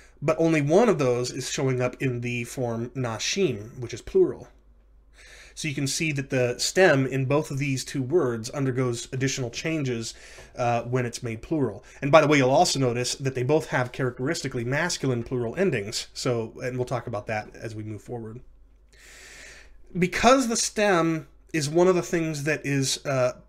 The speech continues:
possible to change when a noun undergoes pluralization, for that reason, it's helpful to practice both the singular and plural forms when you're memorizing vocabulary. So I am going to recommend that on your flashcards you have both the singular and plural form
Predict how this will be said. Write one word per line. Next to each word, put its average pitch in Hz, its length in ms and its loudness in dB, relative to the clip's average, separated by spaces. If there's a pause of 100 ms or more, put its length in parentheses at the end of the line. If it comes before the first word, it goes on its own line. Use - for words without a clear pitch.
possible 156 400 0
to 131 80 -4
change 135 480 -2
when 131 140 -2
a 127 280 -4
noun 135 380 0
undergoes 123 640 -4 (500)
pluralization, 123 920 0 (640)
for 170 100 -4
that 180 200 8
reason, 190 260 4
it's 170 140 0
helpful 175 300 0
to 151 60 -6
practice 165 600 -4
both 156 360 2
the 165 60 -12
singular 151 560 -4
and 143 240 -4
plural 135 320 -2
forms 120 580 -6
when 131 280 -2
you're 123 100 0
memorizing 113 480 -4
vocabulary. 104 720 -12 (680)
So 123 440 2
I 135 180 4
am 135 160 2
going 127 320 -2
to 135 180 -4
recommend 123 600 -2
that 117 200 -4
on 117 140 -2
your 113 100 -6
flashcards 135 680 -2
you 131 60 -6
have 131 280 -6
both 131 220 -2
the 127 60 -6
singular 127 500 0
and 127 280 0
plural 131 360 -2
form 117 420 -4